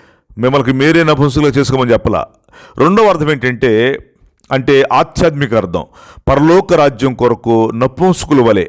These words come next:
అంటే సెక్సువల్ విషయాలు లేకుండా, అంటే కామక్రోధ లోభ మదమాచార్యాలు తగ్గించుకొని అట్లా బతకటం అని రెండు అర్థం వేస్తుంది. ఈ మూడు బ్యాచ్లు మనం ఇప్పుడు విన్నాం. అయితే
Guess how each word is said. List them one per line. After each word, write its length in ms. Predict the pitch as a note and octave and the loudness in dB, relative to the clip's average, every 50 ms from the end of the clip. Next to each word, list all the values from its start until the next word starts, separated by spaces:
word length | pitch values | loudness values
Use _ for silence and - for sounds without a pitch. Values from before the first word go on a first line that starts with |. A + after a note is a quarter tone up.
| - - | -6 -8
అంటే 520 | - A2+ G#2+ G2 B2 B2 B2 A#2+ A2+ A#2 - _ _ - - - | -8 -6 -2 0 2 2 2 2 0 -2 -8 _ _ -20 -14 -8
సెక్సువల్ 560 | - - C#3 C#3 - - D3+ D3+ D#3 D#3 D3+ | -6 -6 -6 -4 -4 -2 0 2 2 2 2
విషయాలు 460 | D3+ D3 C#3+ C#3+ - - C#3+ C3+ B2 | 2 2 0 -2 -2 0 0 0 2
లేకుండా, 680 | A#2+ B2 A#2+ A#2 - A#2+ A#2 A2 A2 A2 A2+ A#2 A#2 A2+ - - - - - - - _ - - | 2 0 0 0 -2 -4 -2 0 2 2 2 2 0 -2 -4 -12 -20 -20 -20 -20 -20 _ -10 -8
అంటే 320 | A#2+ C3 A2+ C3+ C3 B2+ | -8 -4 0 0 0 0
కామక్రోధ 640 | A#2+ - - B2+ C3 C#3+ C#3 - - C3+ C3+ C3+ B2+ | 0 -2 -2 0 0 0 -2 -2 0 0 2 2 2
లోభ 200 | C3 B2+ B2+ B2 | 2 2 2 0
మదమాచార్యాలు 680 | C3 B2+ B2+ B2 B2+ B2 B2 A#2+ - - B2+ B2 A#2+ A2+ | 0 0 0 0 0 0 0 -2 0 0 2 2 2 0
తగ్గించుకొని 920 | - G#2+ G#2 G#2+ A#2 A#2+ A2 - - A#2 A2 G#2 G#2 G#2+ A2+ A#2 B2 C3 C3 - _ - - - - - - | -2 -4 -4 -4 -6 -6 -6 -6 -4 -4 -2 -2 0 0 0 0 -2 -2 -6 -12 _ -20 -20 -20 -14 -8 -8
అట్లా 240 | C3+ - - E3+ C#3+ | -8 -4 -2 -2 -2
బతకటం 520 | B2+ B2 A#2+ A2+ B2+ C3+ - - C#3 B2 - - | 0 0 -2 -2 -2 -2 0 0 -2 -2 -2 -2
అని 120 | C#3+ D3 | -2 0
రెండు 200 | D3 C#3+ D3 D3 | 0 0 2 0
అర్థం 240 | C3+ A#2+ G#2 A#2+ A#2 | 0 0 0 0 0
వేస్తుంది. 480 | G#2+ F#2+ - - G2+ F2+ E2 D2 C2+ - _ _ _ _ _ _ - | -2 -2 -4 -8 -10 -10 -10 -12 -16 -18 _ _ _ _ _ _ -8
ఈ 120 | D3 C#3+ | -6 -6
మూడు 400 | C3+ B2+ B2+ C#3 F#3 A#3+ C#4 C4+ | -4 -4 -2 0 0 2 2 2
బ్యాచ్లు 400 | A3+ F3+ D#3 C#3+ - - E3+ G#3+ | 2 2 0 0 -2 -4 -4 -2
మనం 180 | A#3+ E3+ C#3 B2+ | -2 -2 -2 -2
ఇప్పుడు 220 | A2+ - A2 G2 | -4 -4 -6 -6
విన్నాం. 260 | F#2 F#2 G#2 G#2+ F#2 - _ _ _ _ _ - _ _ _ _ - | -6 -6 -4 -6 -6 -6 _ _ _ _ _ -20 _ _ _ _ -12
అయితే 320 | F#2+ G2+ G2+ - - C#3 | -10 -8 -6 -2 0 0